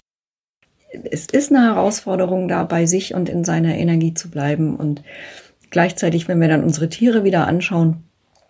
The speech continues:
dann sehen wir, dass es möglich ist. Das finde ich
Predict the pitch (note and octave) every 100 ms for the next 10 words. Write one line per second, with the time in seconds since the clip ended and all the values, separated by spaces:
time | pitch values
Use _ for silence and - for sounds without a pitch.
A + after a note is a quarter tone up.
0 | _ _ - - D3 C3+ D3+ C3+ C3 C3+
1 | - D3 C3+ C3 C3 - - - - -
2 | - - _ F3 F3+ - - C3+ B2+ D3+
3 | -